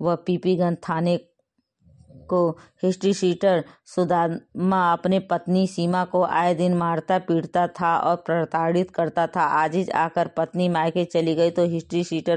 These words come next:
पति वहां भी पहुंचकर उसे मारने लगा। ससुरालियों के विरोध करने पर तमचा निकाल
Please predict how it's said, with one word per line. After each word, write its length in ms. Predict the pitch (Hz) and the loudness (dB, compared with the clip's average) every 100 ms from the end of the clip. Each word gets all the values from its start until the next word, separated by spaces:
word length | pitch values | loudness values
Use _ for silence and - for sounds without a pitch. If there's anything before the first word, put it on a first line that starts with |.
| 160 | 0
पति 240 | 160 180 | -2 0
वहां 280 | 165 160 160 | 0 2 0
भी 140 | 165 170 | 0 -2
पहुंचकर 500 | 165 165 175 175 160 | 0 0 0 0 0
उसे 280 | 160 170 170 - - - - | 0 -2 -4 -6 -20 -14 -4
मारने 360 | 175 175 180 | 0 2 2
लगा। 260 | 170 165 165 | 2 2 0
ससुरालियों 800 | - 170 170 165 170 175 190 185 175 - _ | -2 -2 0 2 2 2 2 2 0 -8 _
के 120 | 165 165 | -2 0
विरोध 400 | 175 180 185 185 | 2 2 2 0
करने 360 | 175 170 185 | 0 2 0
पर 160 | 180 170 - | 0 -2 -2
तमचा 340 | 165 170 180 170 | -2 0 0 0
निकाल 500 | 160 175 175 175 | -2 0 2 2